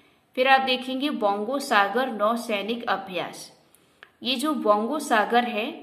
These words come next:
ये most important है। बोंगो सागर अगर आप एक्सरसाइज देखेंगे तो ये भारत और बांग्लादेश के बीच में होता है।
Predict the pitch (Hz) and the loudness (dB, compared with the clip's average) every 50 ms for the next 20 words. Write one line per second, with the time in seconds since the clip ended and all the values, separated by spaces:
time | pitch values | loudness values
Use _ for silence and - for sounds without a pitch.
0 | - - - - 254 269 220 202 208 233 254 - - - 247 226 214 - 196 185 | -18 -16 -12 -8 -6 -6 -4 -4 -4 -4 -4 -4 -4 -4 -4 -4 -2 -2 -2 -2
1 | 185 185 226 240 240 233 - - 226 220 269 349 - - - - - - - _ | -2 0 0 0 0 -2 -4 -4 -2 -2 -2 -4 -6 -12 -16 -20 -20 -20 -20 _
2 | _ _ _ _ _ - 196 214 220 226 240 247 294 339 320 - 320 302 294 294 | _ _ _ _ _ -6 0 4 4 4 4 2 0 -2 -2 2 2 2 2 2
3 | 294 302 311 311 311 311 - - - 220 214 240 240 254 254 262 262 254 - 214 | 4 4 4 4 2 0 -6 -4 -4 0 2 2 4 6 4 4 2 0 0 -2
4 | 208 208 - - 262 240 - 262 247 254 233 - 196 190 185 - - 220 226 208 | -2 -2 -4 -10 -10 -8 -4 -2 -2 -2 -2 -2 -4 -6 -6 -6 -8 -6 -6 -6
5 | 185 190 202 247 302 - - - - - _ _ - 269 285 294 285 294 - - | -6 -6 -6 -6 -6 -8 -14 -18 -20 -20 _ _ -4 0 0 0 0 0 0 2
6 | 208 202 214 254 247 - - - 254 254 226 214 202 185 175 190 208 226 226 220 | 4 4 4 2 0 -4 -2 0 0 0 2 2 0 2 2 0 0 0 0 0
7 | 202 196 - - - - 277 277 208 - 202 202 196 - - 233 247 247 233 214 | -2 -4 -6 -8 -6 -4 -4 -4 -4 -4 -8 -8 -8 -4 -2 -2 -2 -2 -2 -4
8 | 170 156 - - 170 170 - - - | -6 -6 -6 -6 -6 -6 -6 -10 -12